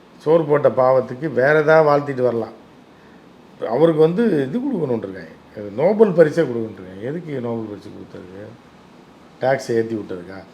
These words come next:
இவன் ஒருத்தனுக்கு சோறு போட்டான்றக்கா நோபல் பரிசு கொடுத்தா? மித்த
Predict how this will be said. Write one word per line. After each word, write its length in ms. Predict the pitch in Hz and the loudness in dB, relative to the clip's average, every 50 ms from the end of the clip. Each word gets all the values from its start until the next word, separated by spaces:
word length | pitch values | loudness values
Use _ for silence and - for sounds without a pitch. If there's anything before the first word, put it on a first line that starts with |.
| - - - - - | -20 -20 -20 -12 -4
இவன் 260 | 123 123 120 123 139 156 | -2 0 2 4 4 4
ஒருத்தனுக்கு 240 | 147 165 170 156 | 4 4 4 4
சோறு 260 | 151 - - 165 165 165 | 4 4 6 6 6 6
போட்டான்றக்கா 560 | 147 151 147 147 143 139 135 131 131 151 143 | 4 2 2 2 2 0 0 -2 0 0 0
நோபல் 280 | 135 135 143 139 131 123 | 2 2 2 0 0 -2
பரிசு 220 | 123 117 113 113 | -2 -4 -4 -6
கொடுத்தா? 520 | 110 107 98 87 87 98 101 117 131 147 156 - - - - - - - - - - - - - - - - - | -10 -12 -14 -14 -12 -10 -8 -6 -6 -8 -10 -14 -18 -20 -20 -20 -20 -20 -20 -20 -20 -20 -20 -20 -20 -20 -16 -10
மித்த 240 | 143 143 139 170 156 | -10 -2 2 2 2